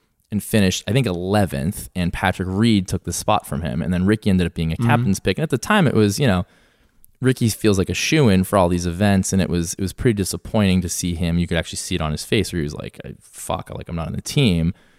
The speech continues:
Speaker 1: Um, he ended up making it. And then you had Ryan Moore play his way in, in the Tour Championship by going to the nose, right?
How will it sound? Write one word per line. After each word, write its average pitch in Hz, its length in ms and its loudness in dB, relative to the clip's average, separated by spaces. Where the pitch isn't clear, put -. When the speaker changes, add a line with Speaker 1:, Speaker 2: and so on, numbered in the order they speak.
Speaker 1:
Um, 87 300 2
he 104 60 2
ended 95 180 4
up - 60 0
making 87 380 -2
it. 80 240 -2
And 98 140 4
then 87 240 2
you 85 120 0
had 80 420 -2
Ryan 82 260 0
Moore 104 360 4
play 90 220 0
his 87 120 -2
way 85 240 0
in, 82 260 0
in 85 280 -2
the 80 80 -2
Tour 80 200 -8
Championship 90 760 0
by 80 420 -4
going 85 240 -2
to 85 60 -6
the 82 80 -8
nose, 85 300 -6
right? 87 220 -4